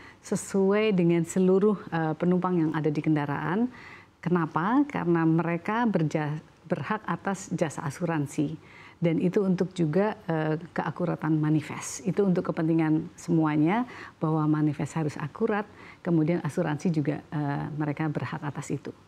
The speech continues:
Nah, eh, kalau ada orang nih masih nyoba-nyoba lagi, eh, kami punya, eh, yang kita sebut dengan geofencing. Eh, sekali lagi bahwa kalau sudah,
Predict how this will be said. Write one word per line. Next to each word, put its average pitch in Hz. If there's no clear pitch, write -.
Nah, 160
eh, 165
kalau 180
ada 170
orang 196
nih 196
masih 180
nyoba-nyoba 160
lagi, 165
eh, 156
kami 170
punya, 165
eh, 151
yang 156
kita 156
sebut 160
dengan 151
geofencing. 160
Eh, 147
sekali 151
lagi 151
bahwa 156
kalau 156
sudah, 156